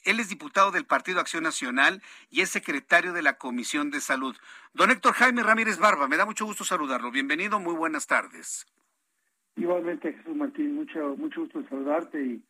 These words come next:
Speaker 2: lamento, eh, haber escuchado lo, el tema que tú mencionabas acerca de Devani, porque
Speaker 1: Sí.
Speaker 2: las autopsias,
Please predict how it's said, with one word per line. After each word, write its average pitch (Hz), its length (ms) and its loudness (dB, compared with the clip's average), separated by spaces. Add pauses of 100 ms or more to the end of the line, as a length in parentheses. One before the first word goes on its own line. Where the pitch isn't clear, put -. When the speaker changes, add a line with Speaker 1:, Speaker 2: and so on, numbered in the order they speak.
(460)
Speaker 2:
lamento, 147 840 -2 (420)
eh, 139 180 -14
haber 165 180 -4
escuchado 160 600 -6
lo, 131 160 -6
el - 120 -14
tema 151 340 -4
que 135 120 -14
tú - 100 -12
mencionabas 135 440 -4
acerca - 240 -10
de 139 120 -4
Devani, 131 480 -2 (120)
porque 139 140 -8
Speaker 1:
Sí. 131 220 -4 (480)
Speaker 2:
las - 260 -4
autopsias, 180 560 0